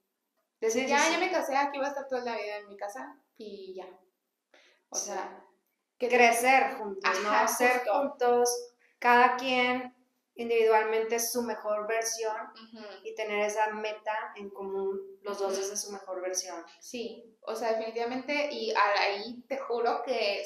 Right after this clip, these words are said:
Speaker 1: solo se van metiendo así los planes, no sé, un
Speaker 2: Ujú.
Speaker 1: concierto, un viaje con amigos, o sea, solo fluye porque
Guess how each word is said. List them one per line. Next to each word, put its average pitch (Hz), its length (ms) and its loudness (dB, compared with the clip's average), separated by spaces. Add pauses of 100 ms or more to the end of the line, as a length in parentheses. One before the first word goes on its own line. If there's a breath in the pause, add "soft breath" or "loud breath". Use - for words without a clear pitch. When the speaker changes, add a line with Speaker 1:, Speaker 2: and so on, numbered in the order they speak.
(100)
Speaker 1:
solo 214 500 4 (140)
se 226 200 -2
van 202 220 0
metiendo 214 460 -8
así 208 400 -6
los 208 140 -8
planes, 190 640 -6 (340 soft breath)
no 202 160 -8
sé, 202 240 -4
un 196 60 -4
Speaker 2:
Ujú. 190 80 -8
Speaker 1:
concierto, 190 960 -4 (240 loud breath)
un 214 180 -10
viaje 190 360 0
con 202 140 -6
amigos, 190 880 -8 (180)
o 220 60 -12
sea, 214 160 -4
solo 247 420 0
fluye 254 560 -4
porque 196 640 -10